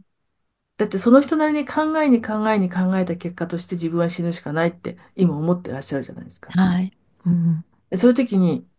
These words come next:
Speaker 1: そのことを切々と語られると、ね、そういう気持ちもおありなんですね。
Speaker 2: うん。
Speaker 1: ただ、そんなことを私にお話しされてるってことは、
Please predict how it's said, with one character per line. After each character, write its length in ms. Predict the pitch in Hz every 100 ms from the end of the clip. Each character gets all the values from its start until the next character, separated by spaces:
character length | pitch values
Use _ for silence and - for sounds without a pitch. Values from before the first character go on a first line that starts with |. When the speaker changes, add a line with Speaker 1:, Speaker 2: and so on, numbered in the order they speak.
| _ _ -
Speaker 1:
そ 140 | 202
の 120 | 226
こ 100 | 269
と 120 | 269
を 60 | 185
切 320 | 175 175 -
々 260 | 185 202 190
と 100 | 180
語 100 | 180
ら 120 | 180
れ 80 | 175
る 120 | 175
と、 400 | 175 196 151 - _ _ _ _ _ _ _
ね、 220 | 208 233 233 - _
そ 200 | - 175
う 40 | 165
い 80 | 170
う 160 | 165
気 120 | -
持 140 | 170 175
ち 140 | 180
も 360 | 175 170 165 - _ _
お 100 | 165
あ 80 | 165
り 80 | 165
な 140 | 233
ん 60 | 240
で 100 | 170
す 160 | -
ね。 300 | 156 202 226 - -
Speaker 2:
う 40 |
ん。 400 | 202 202 202 190
Speaker 1:
た 60 | 180
だ、 300 | 170 160 - _ _ _ _ -
そ 120 | 170
ん 40 |
な 100 | 180
こ 100 | 208
と 100 | 180
を 20 |
私 280 | 160 175 175
に 80 | 180
お 40 |
話 260 | 170 180 180
し 20 |
さ 80 | 180
れ 100 | 180
て 80 | 185
る 80 | 196
っ 40 |
て 120 | 190
こ 120 | 170
と 140 | 156 156
は、 260 | 165 156